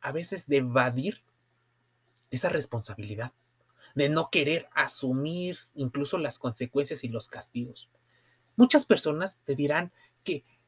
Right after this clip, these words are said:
se atreverán de manera impulsiva y de manera imprudente a soportar todos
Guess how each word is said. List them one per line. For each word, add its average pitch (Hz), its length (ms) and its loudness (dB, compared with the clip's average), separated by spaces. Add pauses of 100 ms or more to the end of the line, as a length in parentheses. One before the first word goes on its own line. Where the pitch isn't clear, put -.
(120)
se - 220 4
atreverán 143 720 0
de 143 100 2
manera 139 280 -4
impulsiva 185 840 -4 (580)
y 151 120 -2
de 139 160 2
manera 143 280 -2
imprudente 175 880 0 (920)
a - 200 -6
soportar 135 500 -6
todos 143 480 -6